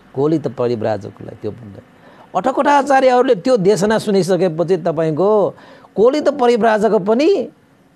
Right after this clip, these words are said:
श्रोतापन्न फलमा प्रतिष्ठित भए, धर्मचक्षु लाभ गरे भनेर उल्लेख पनि पाइन्छ। कस्तो होला उहाँहरूको ज्ञान, कस्तो होला उहाँहरूको पारमिता। एउटा शब्द सुन्ने पछि तपाईँको धर्मचक्षु लाभ हुने,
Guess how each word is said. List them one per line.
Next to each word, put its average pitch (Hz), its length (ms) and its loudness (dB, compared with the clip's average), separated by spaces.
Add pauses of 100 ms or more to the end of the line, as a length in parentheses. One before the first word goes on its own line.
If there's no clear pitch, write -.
(200)
श्रोतापन्न 294 560 -2
फलमा 247 320 -2
प्रतिष्ठित 226 640 -4
भए, 214 180 2
धर्मचक्षु 180 640 -4
लाभ 156 320 0
गरे 175 760 -4
भनेर 175 220 0
उल्लेख 175 280 2
पनि 160 120 -2
पाइन्छ। 131 320 -6 (3500)
कस्तो - 360 -8
होला 139 220 -6
उहाँहरूको 123 480 -12
ज्ञान, 101 300 -10
कस्तो 180 360 -8
होला 220 140 0
उहाँहरूको 151 400 -6
पारमिता। 117 480 -6
एउटा 180 300 0
शब्द 233 320 -4
सुन्ने 202 480 -6 (140)
पछि 143 260 -6
तपाईँको 139 560 -6 (440)
धर्मचक्षु 123 500 -6
लाभ 110 320 -6
हुने, 117 220 -20